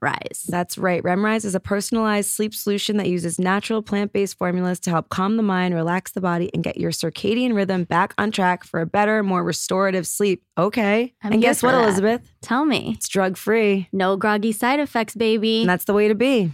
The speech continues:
Speaker 1: All you have to do is head over to get rem rise dot com slash retrograde and take their free sleep quiz.
Speaker 2: I
Speaker 1: I
Speaker 2: took it.
Speaker 1: took the quiz.
Speaker 2: You took it?
Speaker 1: I took it.
Speaker 2: I took it.
Speaker 1: And I got worked up.
Speaker 2: Mm-hmm.
Speaker 1: And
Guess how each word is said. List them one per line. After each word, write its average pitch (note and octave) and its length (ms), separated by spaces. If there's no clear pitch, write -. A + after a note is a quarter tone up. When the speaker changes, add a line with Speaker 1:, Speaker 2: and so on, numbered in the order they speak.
Speaker 1:
All G3 140
you B3 80
have C#4 120
to C4+ 100
do A#3 120
is G3+ 140
head G#3 320
over G#3 300
to G#3 360
get F#3+ 320
rem G3 300
rise F#3 300
dot F3 260
com F#3 280
slash F3 360
retrograde G#3 640
and B3 260
take C4 400
their F#3+ 160
free C4 540
sleep - 380
quiz. - 560
Speaker 2:
I G3 80
Speaker 1:
I - 80
Speaker 2:
took G#3 40
it. G#3 40
Speaker 1:
took C4+ 180
the F#3 120
quiz. - 340
Speaker 2:
You C#4+ 100
took C5 200
it? D5 120
Speaker 1:
I A3 120
took F4 240
it. D#3+ 180
Speaker 2:
I C#5+ 140
took E4 180
it. G#3+ 100
Speaker 1:
And A3+ 200
I G#3 200
got D4+ 300
worked G3 400
up. G#3+ 240
Speaker 2:
Mm-hmm. G3+ 480
Speaker 1:
And G#3+ 260